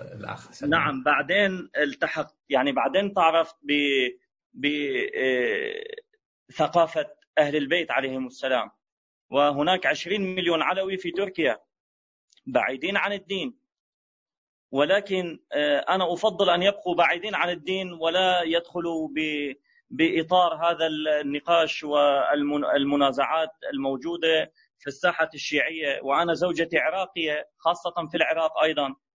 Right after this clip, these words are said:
Speaker 2: هناك أحزاب مختلفة والناس متشتتة، آراءهم متشتتة. أنا يعني باختصار الحل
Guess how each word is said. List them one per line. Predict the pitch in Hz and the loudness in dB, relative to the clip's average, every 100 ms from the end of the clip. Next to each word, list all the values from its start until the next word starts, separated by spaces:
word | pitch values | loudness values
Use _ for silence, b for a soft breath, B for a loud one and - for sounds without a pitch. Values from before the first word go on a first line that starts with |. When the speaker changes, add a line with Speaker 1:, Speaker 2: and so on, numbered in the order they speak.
| _ - | _ -2
Speaker 2:
هناك | 131 160 156 | 0 2 0
أحزاب | - 127 175 | -10 0 2
مختلفة | 170 165 - 170 170 165 160 160 b b b | 2 -6 -4 -4 -2 0 0 -2 b b b
والناس | - 139 143 180 175 | -2 0 2 0 0
متشتتة، | 165 165 151 180 - 165 170 160 | -6 -4 -2 -4 -6 0 4 4
آراءهم | - 123 135 151 160 170 170 | 4 2 4 2 0 -4 -8
متشتتة. | 165 170 175 170 160 165 156 - _ _ _ _ - | -8 -8 -6 -8 -8 -6 -6 -8 _ _ _ _ 0
أنا | 175 170 | 2 2
يعني | 156 147 151 151 | 2 2 0 -6
باختصار | 139 151 - - 160 151 | -6 -6 -8 0 4 4
الحل | 147 - 175 170 - | 2 0 0 0 -10